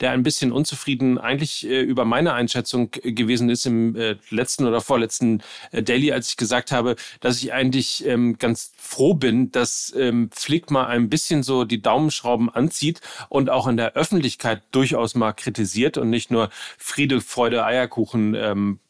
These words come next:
äh, dort irgendwie in irgendeiner Art und Weise so die We-, äh, wir haben über die Nationalmannschaft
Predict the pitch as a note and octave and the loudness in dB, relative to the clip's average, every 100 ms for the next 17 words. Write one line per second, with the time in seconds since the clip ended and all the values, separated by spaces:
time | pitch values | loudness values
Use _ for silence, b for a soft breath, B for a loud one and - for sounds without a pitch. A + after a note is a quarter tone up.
0 | - - F2 D2+ A#2+ A#2+ A2 - A#2+ A2 | -20 -14 -14 -14 -2 -2 -2 -4 -4 -2
1 | G#2+ G#2 F#2+ A2+ A2 A#2 A#2 G#2+ G2+ G#2 | 0 -2 -2 -4 -2 -2 -2 -4 -6 -6
2 | G#2+ G#2 G#2 G2 G#2+ F#2+ G#2 F2+ A2 - | -4 -2 -2 -4 -6 -4 -8 -4 -6 -4
3 | A#2 G2 - A2+ G#2+ G#2 G#2+ G#2 G#2 - | -8 -10 -8 -4 -2 -2 0 0 -2 -2
4 | A2 A#2+ G#2+ A#2+ | 0 0 -2 -6